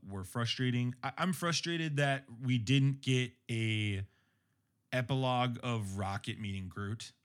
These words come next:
Um, I think that was a huge miss here. My gut tells me we will go, we will get that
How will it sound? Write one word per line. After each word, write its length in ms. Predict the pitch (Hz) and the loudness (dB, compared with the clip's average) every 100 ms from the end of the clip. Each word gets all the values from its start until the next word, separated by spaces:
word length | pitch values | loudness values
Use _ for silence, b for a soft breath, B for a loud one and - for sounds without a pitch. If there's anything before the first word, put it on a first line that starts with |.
| - | -8
Um, 260 | 110 107 104 | -6 -4 -2
I 80 | 113 | 2
think 160 | 127 | 2
that 120 | 120 | 2
was 100 | 117 | -2
a 40 | 107 | -4
huge 500 | - - 151 156 123 | -4 -2 0 2 4
miss 280 | 120 120 - | 4 4 2
here. 440 | 123 110 110 110 b b b b _ _ | 0 2 0 -2 b b b b _ _
My 220 | 120 123 | -4 -2
gut 400 | 120 101 156 151 | -2 -4 -4 -4
tells 320 | - 139 135 120 | 0 2 4 4
me 240 | 123 117 | 4 4
we 200 | 107 123 | 4 4
will 220 | 117 113 | 4 2
go, 280 | 101 113 113 | 0 -2 -2
we 200 | 107 117 | 2 2
will 320 | 117 117 107 82 | 4 2 -2 -4
get 340 | 95 104 - 101 | -4 -4 -4 -2
that 260 | 98 95 | 0 0